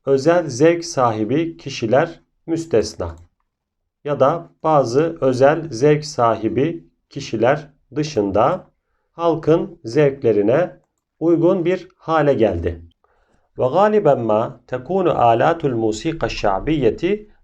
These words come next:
basitaten. Galiben ma, genellikle, buradaki ma arkadaşlar galiben kelimesiyle ilintili, bununla alakalı. Böyle ifadeler görebilirsiniz. Kethiren ma, galilen ma,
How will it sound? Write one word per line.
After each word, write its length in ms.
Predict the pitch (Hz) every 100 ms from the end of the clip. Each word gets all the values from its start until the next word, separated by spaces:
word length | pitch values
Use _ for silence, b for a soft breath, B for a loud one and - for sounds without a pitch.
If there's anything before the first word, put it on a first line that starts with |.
| -
basitaten. 920 | 123 123 151 131 95 90 90 80 - _ _ _ _ _ _ _ _ _ _ _ _ _ _
Galiben 520 | 113 175 208 214 151
ma, 340 | 127 127 185 202 -
genellikle, 840 | - 151 160 151 151 151 107 107 147 - _
buradaki 420 | 143 143 135 135 127
ma 280 | 127 160
arkadaşlar 680 | 131 117 - 107 107 - 196
galiben 600 | 131 143 139 123 110 98
kelimesiyle 920 | - 131 123 120 113 - 131 101 90 - -
ilintili, 540 | 123 113 104 98 110 139
bununla 240 | 120 113
alakalı. 640 | 107 101 92 95 117 185 208 b b b b b b b _ -
Böyle 240 | 156 160
ifadeler 560 | 151 151 147 147 147 147
görebilirsiniz. 880 | 143 143 139 135 135 - 113 165 -
Kethiren 560 | 131 123 143 131 110
ma, 360 | 98 98 104 107
galilen 500 | 120 127 139 123 107
ma, 360 | 101 95 95